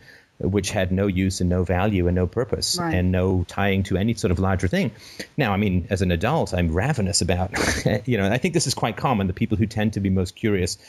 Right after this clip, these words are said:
Speaker 1: and, um, intellectually driven as adults, you, were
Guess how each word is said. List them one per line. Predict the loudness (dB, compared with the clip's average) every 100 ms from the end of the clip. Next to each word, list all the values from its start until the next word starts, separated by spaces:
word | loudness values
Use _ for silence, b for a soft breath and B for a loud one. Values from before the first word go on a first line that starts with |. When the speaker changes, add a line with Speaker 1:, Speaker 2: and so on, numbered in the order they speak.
| B B B -2
Speaker 1:
and, | 2 2 2 2
um, | 2 2 -2 -2
intellectually | -2 0 -2 0 -2
driven | 0 0 2
as | 2
adults, | 0 0 -2 0
you, | 0 0 -2 -4
were | 0